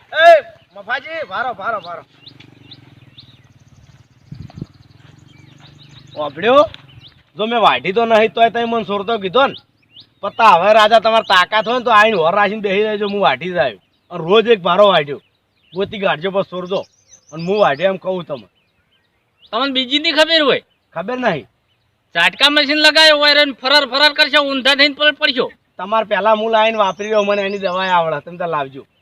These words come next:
Speaker 1: હો? જો.
Speaker 2: એ તો હવે જ હું બધું કર્યું.
Speaker 1: હા, એ કરજો ને વર રાખજો, હું વાઢી દેવાનો છું.
Speaker 2: દેશી દવાઓ બહુ આવડે, હું પાછો ઊંટ વેચો છું પાછો.
Speaker 1: અરે તમે તાર મારા બા-,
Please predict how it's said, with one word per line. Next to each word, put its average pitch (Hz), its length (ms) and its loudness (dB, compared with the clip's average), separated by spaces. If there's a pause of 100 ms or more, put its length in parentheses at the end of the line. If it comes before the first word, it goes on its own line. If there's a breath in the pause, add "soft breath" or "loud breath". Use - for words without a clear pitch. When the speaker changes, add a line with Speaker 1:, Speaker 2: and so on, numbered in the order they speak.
(380)
Speaker 1:
હો? 277 120 2 (1080)
જો. 143 140 -12 (100)
Speaker 2:
એ 233 80 -6
તો 294 80 2
હવે 226 200 4
જ 269 40 -4
હું 294 100 -6
બધું 240 300 2
કર્યું. 294 360 4 (120)
Speaker 1:
હા, 214 120 -6
એ 254 80 -6
કરજો 240 320 -12
ને 233 80 -8
વર 220 160 -8
રાખજો, 240 340 -4
હું 247 140 -2
વાઢી 196 260 2
દેવાનો 240 400 -2
છું. 214 220 -8
Speaker 2:
દેશી 240 320 4
દવાઓ 302 420 6
બહુ 311 220 4
આવડે, 311 280 6
હું 294 180 -4
પાછો 277 240 2
ઊંટ 285 200 -4
વેચો 311 340 0
છું 277 120 -6
પાછો. 240 240 0
Speaker 1:
અરે 226 260 -6
તમે 233 280 -8
તાર 240 240 -2
મારા 214 300 0
બા-, 180 280 -2